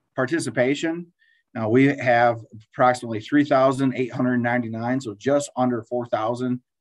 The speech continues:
program participants at, to date. Uh, we still are accepting program participants. Uh, folks that are interested to, uh, reduce their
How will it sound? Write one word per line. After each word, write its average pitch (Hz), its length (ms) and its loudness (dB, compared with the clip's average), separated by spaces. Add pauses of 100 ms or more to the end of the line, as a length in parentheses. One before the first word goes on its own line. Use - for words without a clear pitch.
(160)
program 123 400 2
participants 127 920 -4 (400)
at, 117 260 2 (120)
to 139 140 0
date. 123 420 -2 (100)
Uh, 107 120 -8
we 107 120 -4
still 127 320 0
are 123 260 4
accepting 127 720 -2 (400)
program 123 380 0
participants. 131 840 -4 (400)
Uh, 110 220 2
folks 123 260 2
that 123 120 2
are 117 100 -2
interested 127 640 0
to, 113 380 -4 (200)
uh, 104 240 2
reduce 117 640 -2 (280)
their 123 180 -4